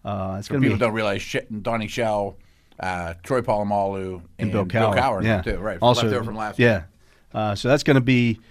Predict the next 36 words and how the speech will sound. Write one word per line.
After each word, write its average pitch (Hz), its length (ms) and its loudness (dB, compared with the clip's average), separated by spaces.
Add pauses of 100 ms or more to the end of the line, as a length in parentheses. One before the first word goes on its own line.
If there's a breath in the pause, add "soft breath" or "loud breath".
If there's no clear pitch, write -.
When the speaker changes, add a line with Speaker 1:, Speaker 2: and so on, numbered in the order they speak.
(260 soft breath)
Speaker 1:
I 110 40 -2
mean, 120 120 4
you're, 127 100 6
you're 131 180 2
gonna 131 140 4
be 123 100 2
talking 120 360 0
about 107 240 -2
twenty-eight 120 640 0 (480 soft breath)
people 131 340 2
going 110 280 0
into 110 180 2
the 101 100 0
Hall 107 180 -2
of 95 80 -4
Fame 113 520 0
next 110 300 -4
summer. 101 400 -2 (600 soft breath)
Speaker 2:
Five 92 300 -6
of 87 60 -8
them 82 80 -10
are 78 40 -14
Steelers. 98 320 -6
Speaker 1:
And 107 100 -2
five 117 300 4
of 110 80 2
them 107 160 0
are 101 40 -4
Steelers. 107 500 0
I 107 80 0
think 160 160 2
Speaker 2:
Wow. 139 80 2
Speaker 1:
that - 60 -4
puts 143 200 2
them 135 160 4
at 107 80 -2